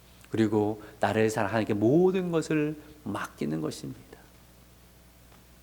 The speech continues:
사랑하는 하나님 앞에 나아가 염려 근심하지 마시고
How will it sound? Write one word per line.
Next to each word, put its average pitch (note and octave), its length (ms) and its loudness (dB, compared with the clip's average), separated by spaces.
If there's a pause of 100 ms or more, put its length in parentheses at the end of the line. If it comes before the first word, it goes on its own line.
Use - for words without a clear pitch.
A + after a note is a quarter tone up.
(540)
사랑하는 A#2+ 360 2
하나님 B2 180 2
앞에 C3 100 0
나아가 A2 640 0
염려 D3 340 0
근심하지 D3 500 -2
마시고 - 480 -10